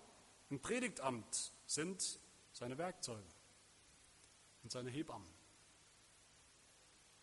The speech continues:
Und all das, all diese Eigenschaften eines wahren Pastors, das mündet am Ende ein in die, in die allerletzte, in die vierte, die Paulus hier nennt, das ist im Grunde das Ziel von all dem. Was ist das Ziel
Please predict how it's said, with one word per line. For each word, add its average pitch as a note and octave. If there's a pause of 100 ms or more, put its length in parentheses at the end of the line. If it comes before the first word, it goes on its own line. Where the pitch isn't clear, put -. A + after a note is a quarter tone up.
(1700)
Und D#3+
all F#3
das, G3 (600)
all E3
diese E3+
Eigenschaften F3
eines D#3
wahren D#3
Pastors, E3
das E3
mündet E3+
am C#3+
Ende C#3+
ein D3
in D3+
die, C#3
in D3
die C3+
allerletzte, D3
in D3
die C3
vierte, D#3+
die D3
Paulus D3
hier D3
nennt, D3
das C#3+
ist C#3+ (160)
im D3
Grunde D3+
das C3
Ziel G#3
von C#3
all A2
dem. G#2 (1120)
Was D#3
ist -
das -
Ziel A#2